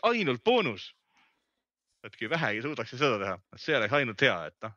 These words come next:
et Fanateci loetakse kvaliteettooteks, aga et tema probleem oligi see nagu nii-öelda see toote kättesaamine ja siis nii-öelda see,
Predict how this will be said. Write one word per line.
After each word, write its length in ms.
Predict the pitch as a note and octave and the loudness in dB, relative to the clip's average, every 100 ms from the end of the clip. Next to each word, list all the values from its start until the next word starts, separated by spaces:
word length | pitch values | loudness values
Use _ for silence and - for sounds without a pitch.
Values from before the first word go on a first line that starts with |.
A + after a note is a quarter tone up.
| G#2 | -8
et 60 | - | -4
Fanateci 480 | C#3+ G#2 A2 C3 | -4 -4 -6 0
loetakse 400 | B2+ A2+ G#2 - | 0 0 -6 -6
kvaliteettooteks, 960 | A#2+ D3 A2 A2 - G3+ B2 G#2 - G2+ | -2 0 0 -4 4 4 4 -4 -10 -10
aga 140 | F#2 | -10
et 40 | - | -6
tema 160 | B2 G#2+ | -4 -4
probleem 320 | A2 C#3+ A#2+ | -2 -2 0
oligi 240 | C#3 G2 F#2+ | -2 -4 -4
see 220 | C#3+ A2 | -2 0
nagu 220 | F2+ F#2 | -2 -6
nii-öelda 220 | F#2 F#2 F#2+ | -8 -8 -6
see 120 | G2 - _ _ _ _ _ _ E3+ | -6 -8 _ _ _ _ _ _ 4
toote 240 | C3 - | 4 2
kättesaamine 760 | F3 - A#2+ C3 G#2+ G#2+ G2+ F#2 F2+ | -2 -2 -2 2 2 0 -2 -2 -4
ja 80 | F2+ | -6
siis 220 | F#2+ - - | -12 -12 -10
nii-öelda 560 | F2 D2+ G#2 G2 G2 G#2 | -8 -8 -8 -4 -4 0
see, 220 | G2 | 2